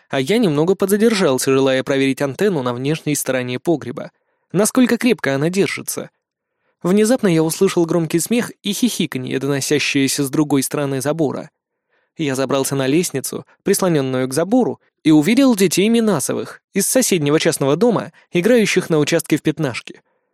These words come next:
Они с визгом и смехом носились друг за другом. Я наблюдал за ними и думал о будущем. Очевидно, что нам троим, мне, Мэй и Аманите, будет в дедушкиной квартире тесновато. Мэй уже подумывает о детях.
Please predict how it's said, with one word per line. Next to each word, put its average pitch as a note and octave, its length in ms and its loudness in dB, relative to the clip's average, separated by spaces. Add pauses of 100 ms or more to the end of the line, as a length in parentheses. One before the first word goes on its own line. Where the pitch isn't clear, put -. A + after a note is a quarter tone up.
(220)
Они D#3 240 2
с - 140 -2
визгом D3 380 0
и - 20 -4
смехом D3+ 420 -4
носились C3+ 400 -2
друг C3+ 220 -2
за D3+ 100 0
другом. C#3+ 460 -6 (640)
Я F#3+ 160 2
наблюдал G#3+ 440 4
за E3 140 2
ними C3+ 260 -2
и C#3 40 2
думал E3 320 2
о B2 40 -2
будущем. A#2+ 640 -8 (540)
Очевидно, B3+ 460 2
что - 160 0
нам A#3+ 200 2
троим, F3 460 2 (340)
мне, D3+ 320 2
Мэй D3+ 280 2
и D3 180 -4
Аманите, C3+ 560 -2 (320)
будет G#3+ 280 2
в C3 60 -8
дедушкиной E3 540 0
квартире F3 500 -2
тесновато. E3 760 -2 (580)
Мэй B3+ 260 2
уже A#3+ 160 4
подумывает G#3 600 2
о G3 100 0
детях. - 520 -6